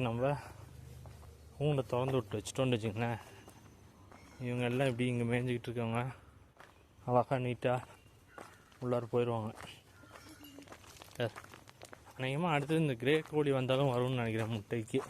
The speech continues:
அதான் ரவுண்ட் அடிக்குது. இந்த இதெல்லாம் இப்போ தான் நாங்கள் க்ளீன் பண்ணோம். எப்படி ஏறி போச்சு பார்த்தீங்களா ஒரு ரெண்டு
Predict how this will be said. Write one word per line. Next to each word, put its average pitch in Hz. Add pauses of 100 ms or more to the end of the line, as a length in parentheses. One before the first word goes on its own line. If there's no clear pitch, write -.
(880)
அதான் 135
ரவுண்ட் 127
அடிக்குது. 113 (960)
இந்த 131 (100)
இதெல்லாம் 180
இப்போ -
தான் 151
நாங்கள் 151
க்ளீன் 127
பண்ணோம். 107 (320)
எப்படி 170
ஏறி 143
போச்சு 123
பார்த்தீங்களா 117
ஒரு 107
ரெண்டு 123